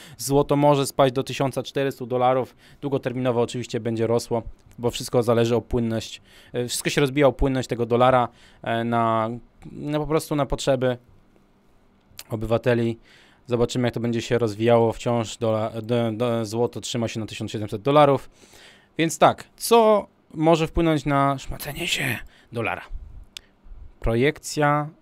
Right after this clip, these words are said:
drukowania Fedu. Cztery i pół ty-, cztery i pół tryliona dolarów i projekcja na dziewięć.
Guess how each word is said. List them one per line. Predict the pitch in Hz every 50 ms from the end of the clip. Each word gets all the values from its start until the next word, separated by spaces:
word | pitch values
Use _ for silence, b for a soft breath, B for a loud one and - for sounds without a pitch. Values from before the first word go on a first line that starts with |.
| _ _ -
drukowania | 117 107 127 120 120 - - 117 101 117 123 127 127 123 123 120 123 117 - -
Fedu. | - - - 123 110 101 95 98 - _ _ _ b b b b b b b b b b b b _ _ -
Cztery | - - - 135 147 151
i |
pół | 147 - 160 151
ty-, | - - 156 147 147 143 135 135 131 _
cztery | - - - - - 151 160
i | 147
pół | - 147 131 -
tryliona | - - 151 139 135 127 127 139 147 151 147 143 135
dolarów | 131 120 123 120 113 104 107 110 113 117 - - - - - _ _ _ _ _ _ _ _ _ _ _ -
i | 147
projekcja | - - 131 123 117 110 - - - 120 113 110 110 113 127
na | 127 113 107
dziewięć. | 98 101 101 95 90 90 - - - -